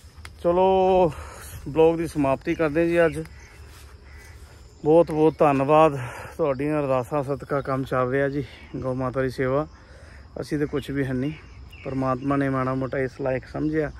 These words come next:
ਸੇਵਾ ਕਰਾਈ ਜਾਂਦੇ। ਔਰ ਕਿਤੇ ਵੀ ਮੇਰਾ ਕੋਈ ਯਾਰ ਦੋਸਤ ਕਿਤੇ ਵੀ ਕੋਈ ਗਊ ਮਾਤਾ ਨੂੰ ਦੇਖਦਾ, ਕੋਈ ਸੱਟ ਲੱਗਾ ਜਾਂ ਕਿਸੇ ਨੂੰ ਲੋੜ ਹੈ, ਸਾਡੀ ਲੋੜ ਹੈ, ਗਊ ਮਾਤਾ ਹੋਵੇ ਜਾਂ ਕੋਈ ਵੀ ਜਾਨਵਰ ਹੋਵੇ,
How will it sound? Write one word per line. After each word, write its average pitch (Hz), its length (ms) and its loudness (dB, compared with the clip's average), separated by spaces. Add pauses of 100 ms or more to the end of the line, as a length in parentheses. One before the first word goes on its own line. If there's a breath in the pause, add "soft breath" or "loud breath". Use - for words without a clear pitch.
(340 loud breath)
ਸੇਵਾ 135 340 0
ਕਰਾਈ 120 280 -2
ਜਾਂਦੇ। 131 320 -2 (1500 loud breath)
ਔਰ 139 460 0 (1000 loud breath)
ਕਿਤੇ 185 280 4
ਵੀ 190 120 4
ਮੇਰਾ 165 240 6
ਕੋਈ 156 220 0
ਯਾਰ 139 280 4
ਦੋਸਤ 143 440 -4
ਕਿਤੇ 175 220 0
ਵੀ 156 120 -4
ਕੋਈ 143 160 -4
ਗਊ 127 160 0
ਮਾਤਾ 123 280 -4
ਨੂੰ 120 100 -6
ਦੇਖਦਾ, 117 320 -4
ਕੋਈ 123 120 -10
ਸੱਟ - 280 -8
ਲੱਗਾ 127 340 -4
ਜਾਂ 127 140 -2
ਕਿਸੇ 120 200 -6
ਨੂੰ 143 140 -2
ਲੋੜ 165 300 -2
ਹੈ, - 40 -4 (960 loud breath)
ਸਾਡੀ 147 320 0
ਲੋੜ 139 260 2
ਹੈ, 143 40 0
ਗਊ 151 220 2
ਮਾਤਾ 180 280 2
ਹੋਵੇ 175 160 2
ਜਾਂ 180 120 -2
ਕੋਈ 170 180 0
ਵੀ 170 120 0
ਜਾਨਵਰ 123 360 -4
ਹੋਵੇ, 127 340 -4